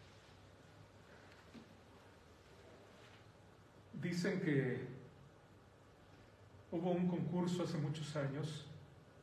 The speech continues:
de, un concurso de pintura donde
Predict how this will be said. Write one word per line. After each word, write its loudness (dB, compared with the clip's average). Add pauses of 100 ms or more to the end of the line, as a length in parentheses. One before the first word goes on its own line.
(500)
de, 2 (3000)
un 4
concurso 6
de 8
pintura 4 (800)
donde 6